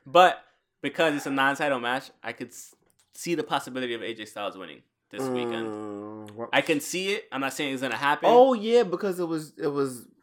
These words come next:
Speaker 1: It's just
Speaker 2: Goldberg. I really conf-,
Speaker 1: Yeah.
Speaker 2: really, really
Speaker 1: Mm-hmm.
Speaker 2: forgot about Goldberg.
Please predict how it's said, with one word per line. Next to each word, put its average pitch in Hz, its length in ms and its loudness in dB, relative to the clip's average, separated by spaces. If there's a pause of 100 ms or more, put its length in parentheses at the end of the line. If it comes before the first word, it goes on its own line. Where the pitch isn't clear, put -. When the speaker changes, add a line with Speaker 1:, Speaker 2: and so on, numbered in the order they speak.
(140)
Speaker 1:
It's 143 120 -4
just 135 220 4
Speaker 2:
Goldberg. 95 320 0
I 104 60 -4
really 120 260 -2
conf-, 117 220 -12
Speaker 1:
Yeah. 160 280 -2
Speaker 2:
really, 107 360 -6 (120)
really 104 460 -12 (240)
Speaker 1:
Mm-hmm. 170 280 -12 (300)
Speaker 2:
forgot 107 320 -14
about 104 280 -16 (120)
Goldberg. 101 460 -18